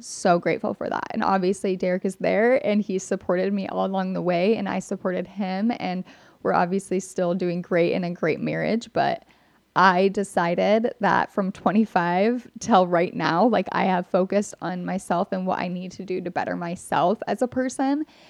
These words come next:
and in turn, that betters our relationship anyways. So,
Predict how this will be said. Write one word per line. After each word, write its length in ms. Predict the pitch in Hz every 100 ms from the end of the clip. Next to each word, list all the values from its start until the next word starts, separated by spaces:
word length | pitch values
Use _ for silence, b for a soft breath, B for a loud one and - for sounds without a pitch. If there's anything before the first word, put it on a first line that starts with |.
| B
and 140 | - 208
in 240 | 208 214
turn, 320 | 208 247 233
that 160 | 214 196
betters 260 | 190 185 190
our 120 | 180
relationship 640 | 170 170 190 196 - 180 -
anyways. 640 | 190 208 - - 220 - b b b b b b _
So, 600 | _ - - 254 190 123